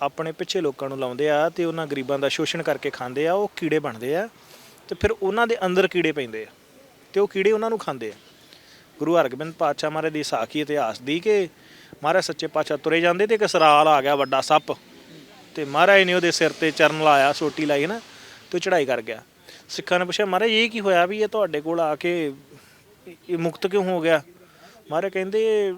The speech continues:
ਸਾਧ ਸੀ ਕੋਈ ਇਹ, ਇਹਨੇ ਮਗਰ ਲੋਕ ਲਾਏ ਤੇ ਉਹਨਾਂ ਨੂੰ ਖਾਂਦਾ ਸੀ।" ਤੇ ਕਹਿੰਦੇ, "ਮਹਾਰਾਜ ਇੰਨੇ ਜ਼ਿਆਦਾ ਕੀੜੇ ਤੇ ਸਰੀਰ ਚੋਂ ਨਿਕਲੇ?" ਕਹਿੰਦੇ, "ਸਾਰੇ ਚੇਲੇ ਹੀ ਉਹਦੇ, ਚੇਲੇ ਹੁਣ ਇਹਨੂੰ ਖਾ ਰਹੇ।" ਤੇ ਇਹ ਸਾਰੇ ਉਹ ਬਣਨੇ ਆ। ਤੁਸੀਂ ਖਾ ਕੇ ਕਿਸੇ ਦਾ ਭੱਜ ਨਹੀਂ ਨਾ ਸਕਦੇ।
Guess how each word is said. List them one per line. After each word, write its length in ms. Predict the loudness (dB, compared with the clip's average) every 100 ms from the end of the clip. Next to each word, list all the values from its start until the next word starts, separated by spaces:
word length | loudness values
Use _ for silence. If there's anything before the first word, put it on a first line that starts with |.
| -8
ਸਾਧ 420 | -4 2 4 2
ਸੀ 200 | 0 -6
ਕੋਈ 180 | -4 -6
ਇਹ, 120 | -6 -12 _ _ _ _ -12
ਇਹਨੇ 220 | -8 -4
ਮਗਰ 280 | -2 0 0
ਲੋਕ 260 | 0 0
ਲਾਏ 260 | 2 2 2
ਤੇ 100 | -2
ਉਹਨਾਂ 100 | -4
ਨੂੰ 100 | -4
ਖਾਂਦਾ 400 | -4 -4 -2 -4
ਸੀ।" 100 | -4 -14 -20 -20 -20 -20 _ _ _ _ -20 -20 -14
ਤੇ 120 | -12
ਕਹਿੰਦੇ, 220 | -8 -6 -4
"ਮਹਾਰਾਜ 280 | -2 0
ਇੰਨੇ 300 | 0 2 2
ਜ਼ਿਆਦਾ 220 | 2 2 0
ਕੀੜੇ 260 | -2 0
ਤੇ 100 | 0
ਸਰੀਰ 260 | 0 -2 0
ਚੋਂ 120 | -2
ਨਿਕਲੇ?" 360 | -2 -2 -4 -6 -8
ਕਹਿੰਦੇ, 220 | -4 -2
"ਸਾਰੇ 220 | 0 0
ਚੇਲੇ 320 | 0 -2 0
ਹੀ 140 | -2 -4
ਉਹਦੇ, 160 | -6 -12 -18 -20 _ _ _ _ _ -8
ਚੇਲੇ 260 | -2 2 2
ਹੁਣ 140 | 2
ਇਹਨੂੰ 180 | 0 0
ਖਾ 240 | 2 2
ਰਹੇ।" 200 | 2 -6 -12 _ _ _ _ _ _ -4
ਤੇ 80 | 0
ਇਹ 60 |
ਸਾਰੇ 260 | 2 2 2
ਉਹ 200 | 0 0
ਬਣਨੇ 320 | 0 0 -6
ਆ। 80 | -12 -20 _ _ _ -14
ਤੁਸੀਂ 220 | -10 -4
ਖਾ 320 | 2 2 2
ਕੇ 120 | 0
ਕਿਸੇ 240 | -4 -4 -2
ਦਾ 80 |
ਭੱਜ 260 | -2 -2 -4
ਨਹੀਂ 140 | -8
ਨਾ 80 | -6
ਸਕਦੇ। 340 | -6 -6 -8